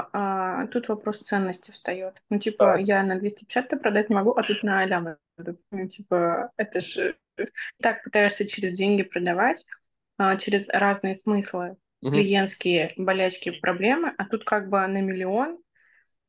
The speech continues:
Speaker 1: продать эту историю, когда на двести пятьдесят тяжело продается. Ну, типа, у меня не в голове.
Speaker 2: Окей, смотрите, ребят, вот в идеале, если вы будете прям фиксировать то, что вам отзывается, вот когда я веду разборы.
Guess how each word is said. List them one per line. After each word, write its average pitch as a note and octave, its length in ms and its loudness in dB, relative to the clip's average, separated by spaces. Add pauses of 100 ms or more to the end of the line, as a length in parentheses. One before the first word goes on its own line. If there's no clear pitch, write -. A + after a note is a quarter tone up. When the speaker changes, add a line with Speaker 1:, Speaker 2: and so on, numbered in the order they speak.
(160)
Speaker 1:
продать G3 340 -2
эту G3 180 -4
историю, G3 460 0
когда F#3+ 280 0
на F#3 140 0
двести F3+ 240 -8
пятьдесят - 380 -2
тяжело C4 320 4
продается. F#3+ 640 -2
Ну, G3+ 60 -2
типа, G#3+ 220 -2
у G3 40 4
меня G3+ 180 4
не F#3+ 140 0
в - 400 -20
голове. F3 320 -6 (460)
Speaker 2:
Окей, C3+ 440 -2
смотрите, D#3 420 0
ребят, C#3 320 2
вот C3 220 -4
в C#3+ 140 -2
идеале, G3 320 4
если D#3 200 0
вы D3+ 180 0
будете D3 600 0 (460)
прям D#3 200 0
фиксировать F3+ 560 -2
то, D#3+ 100 -2
что D#3+ 160 -8
вам C#3 200 0
отзывается, C#3+ 560 -2
вот A#2 140 -8
когда C3 220 0
я C3+ 120 2
веду A#2+ 200 -4
разборы. G#2 460 -6